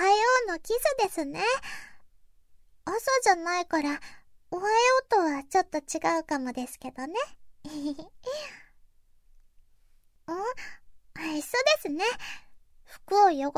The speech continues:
さないようにって思ってましたし、どうせなら最後にって、まだシャワー浴びてませんでしたから。お兄さんもシャワー浴びますよね。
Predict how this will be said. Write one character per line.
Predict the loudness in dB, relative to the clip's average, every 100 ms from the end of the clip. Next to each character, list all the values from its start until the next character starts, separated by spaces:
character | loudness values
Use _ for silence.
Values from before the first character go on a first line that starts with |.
| 4
さ | 4
な | 2 2 2
い | 4
よ | 4
う | 2
に | -4
っ | -8 -12 -4
て | 0
思 | 2 0 -2
っ |
て | 0 -2
ま | 0 -6
し |
た | -4 -4
し、 | -2 -4 -4 -16 -20 -20 -20 -20 _ -20 -2
ど | 4
う | 6 6
せ | 4 4
な | 2
ら | 0
最 | 4 6 6
後 | 2
に | -2
っ | -8
て、 | 0 0 0 -10 -18 -20 -16
ま | -2 0
だ | 2 0 -4
シ | -8 4
ャ | 6 6
ワ | 6
ー |
浴 | 4 0
び |
て | 0
ま | 0
せ | 2
ん | 4 4 4
で |
し | 2
た | -2
か | -2 0
ら。 | 0 -2 -6 -16 -18 -20 _ _ _ _ _ _ -20 _ -20 -20 _
お | -4
兄 | -2 0 0 4 2
さ |
ん | 2 -2 -4
も |
シ | -6 0 4
ャ | 8 8
ワ | 6
ー |
浴 | 4 0
び |
ま | 0 0 2
す |
よ | 2
ね。 | 2